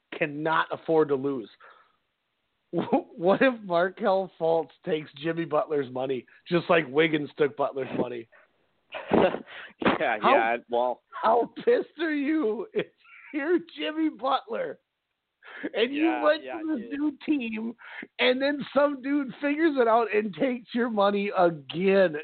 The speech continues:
Speaker 1: just like in Minnesota?
Speaker 2: Yeah, well, I'm, well, I'm afraid. Well, yeah, that would be.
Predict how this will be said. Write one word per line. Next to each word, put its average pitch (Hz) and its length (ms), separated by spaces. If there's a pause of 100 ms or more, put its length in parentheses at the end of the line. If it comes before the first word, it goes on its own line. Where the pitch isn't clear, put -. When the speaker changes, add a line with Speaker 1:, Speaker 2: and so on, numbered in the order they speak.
Speaker 1:
just 180 320
like 180 240
in 175 160
Minnesota? 165 680 (1300)
Speaker 2:
Yeah, 92 320 (140)
well, 113 340
I'm, 127 80 (240)
well, 139 120
I'm 131 120
afraid. 131 380
Well, 123 280 (880)
yeah, 127 160
that 135 140
would 151 180
be. 143 240